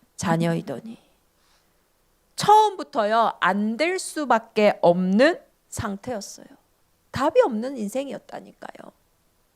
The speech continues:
그러니 어떤 인생을 살든지요, 지옥 배경을 벗어날 수가 없는 거예요.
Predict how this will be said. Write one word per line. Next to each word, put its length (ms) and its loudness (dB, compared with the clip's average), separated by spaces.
그러니 380 2
어떤 480 0
인생을 540 2
살든지요, 920 0
지옥 500 2
배경을 560 2
벗어날 500 -4
수가 320 -14
없는 320 -14
거예요. 260 -20